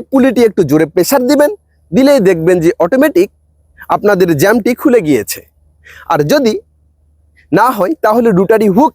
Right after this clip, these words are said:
এবং বাটিটি দুটিই খুলে নিতে হবে। খোলার পরে দেখবেন ময়লা হয়েছে, সামান্য ময়লাটুকু পরিষ্কার করলেই আপনাদের ইরোর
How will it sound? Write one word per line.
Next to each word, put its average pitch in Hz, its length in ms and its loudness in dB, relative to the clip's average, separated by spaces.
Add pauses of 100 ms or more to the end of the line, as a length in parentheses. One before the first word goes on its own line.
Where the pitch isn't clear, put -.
এবং 156 260 0
বাটিটি 143 380 -2
দুটিই 285 340 0
খুলে 180 240 0
নিতে 127 220 -2
হবে। 95 280 -10 (1160)
খোলার 262 280 0
পরে 247 240 2 (460)
দেখবেন 214 360 0 (180)
ময়লা 185 320 0
হয়েছে, 254 380 0 (300)
সামান্য 262 380 -2
ময়লাটুকু 196 600 0
পরিষ্কার 262 500 0
করলেই 147 440 0 (240)
আপনাদের 170 380 0 (140)
ইরোর 285 240 0